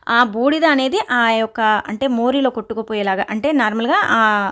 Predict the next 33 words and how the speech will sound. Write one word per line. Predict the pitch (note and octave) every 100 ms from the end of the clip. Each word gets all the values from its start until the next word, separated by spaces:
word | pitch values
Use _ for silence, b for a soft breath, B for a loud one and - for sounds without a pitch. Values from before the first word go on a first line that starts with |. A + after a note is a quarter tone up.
| -
సింక్లో | - B3 D4 C#4+
వెళ్ళిపోయేలాగా, | A#3 A#3 A3+ G#3+ G#3+ G3+ A3 - B B
ఆ | -
గచ్చుల | G#3+ A3 B3 B3
దగ్గర | A3 A#3 A3+ -
అంటే | G#3 A3
వెళ్ళిపోయేలాగా | G#3+ G#3+ A3 A3 G#3 A3+ A4 - B B A#3
మనం | A#3
ఏంటంటే | A#3+ A#3+ C#4
నీళ్లను | C4 C#4 C4+
పోసేయాలన్నమాట. | B3+ G#3 G#3 G#3 G3+ G3+ G3+ -
అలా | A3 A3+
పోయటం | A3 G#3+ A#3 C4+
వల్ల | B3+ A#3+
ఏంటంటేనండి | A3+ G#3+ G#3+ G#3+ A3 G#3 A#3+
మంచి | A#3 G#3+ B3+
ఫలితం | A#3 A3 A#3+
వస్తుందన్నమాట. | G#3+ G3+ G#3+ G#3 - -
ఇలా | A#3
కాలుస్తున్నాం | A3 A3 A#3+ C#4 C4+ B3 G#3+
కదా, | G#3 A3+
ఇలా | A3 G#3
కాల్చడం | A3 A3 A#3+ B3+
వల్ల | B3+ A#3
ఏమవుతుందంటే | A3 A3 A3 A3 G#3+ G#3+
కనుక | G#3+ B3+ - B B B A#3+
చాలా | A3+
అద్భుతమైన | A3 A#3 C4 B3+
రిజల్ట్ని | A#3 G#3+ G#3+ G#3+
అయితే | A3 A#3
చూడటానికి | G#3+ G#3+ G#3+ A3+
అవకాశం | G3+ G#3 G3+ A3+
ఉంటుందన్నమాట. | G#3 G3+ G3+ G3 G3+